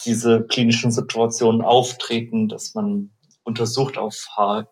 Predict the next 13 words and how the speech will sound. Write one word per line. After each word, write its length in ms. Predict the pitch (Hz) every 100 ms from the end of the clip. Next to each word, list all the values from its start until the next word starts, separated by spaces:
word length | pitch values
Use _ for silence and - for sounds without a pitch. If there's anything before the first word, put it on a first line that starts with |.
| _ _
H 180 | - 107
I 120 | 107
V, 180 | 107 131
auf 520 | 120 127 120 110 -
lus, 560 | 120 139 147 147 - - _ _ _ _ _ -
dass 240 | 117 -
man 500 | - 220 104 139 - _ _ _ _ _ _
eine 400 | - 143 113 104
Sexualanamnese 1300 | 98 113 - 120 101 107 - 120 226 110 226 - -
macht, 540 | 208 214 214 - - - _ _ _ _ - -
Sexpartys 960 | - 131 - - - 104 101 107 107 -
erfragt. 800 | 107 - - 101 95 - - -
Also 240 | 110 113